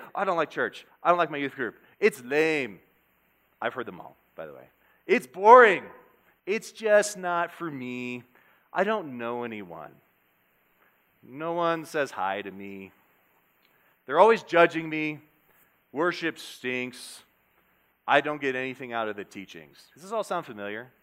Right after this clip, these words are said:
Let me just see. Potentially valid concerns, right? 'Cause it's a problem if nobody says hi to you. It's a problem that, you know what I'm saying? Like, those are things that we pastors gotta work on and encouraging in our leadership. Potentially valid concerns,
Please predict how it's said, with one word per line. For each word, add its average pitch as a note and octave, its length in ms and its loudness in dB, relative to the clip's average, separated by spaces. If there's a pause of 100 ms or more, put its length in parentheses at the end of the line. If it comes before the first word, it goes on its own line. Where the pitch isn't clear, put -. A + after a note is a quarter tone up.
(1900)
Let A2+ 80 -10
me E3+ 80 -2
just A3+ 220 -6
see. F#3+ 240 -2 (280)
Potentially A3+ 760 0
valid D#3+ 600 4
concerns, D3 840 -6 (100)
right? B2 260 -2 (300)
'Cause D3 140 -12
it's C3+ 120 -8
a F3 60 -12
problem F3 320 0
if C#3+ 80 -10
nobody B2+ 260 -8
says G#2 220 -8
hi F#2 180 -6
to E2+ 60 -16
you. E2 200 -20
It's - 120 -20
a A#2 60 -14
problem E3 380 -4
that, A2+ 200 -8 (320)
you A#2 80 -10
know B2+ 60 -2
what C3 40 -2
I'm B2 60 -8
saying? C3 280 -6 (540)
Like, G#2 120 -8
those B2 160 -6
are E3 60 -8
things D#3 260 -10
that C#3+ 200 -6 (840)
we A2+ 100 -16
pastors A#2+ 420 -6
gotta G#2 220 -6
work G#2+ 240 -12
on F#2 160 -8
and F2 100 -20
encouraging G2 480 -12
in F2+ 80 -18
our E2 100 -14
leadership. G2 440 -16 (520)
Potentially E3 480 0
valid D#3 300 6
concerns, C#3 580 -6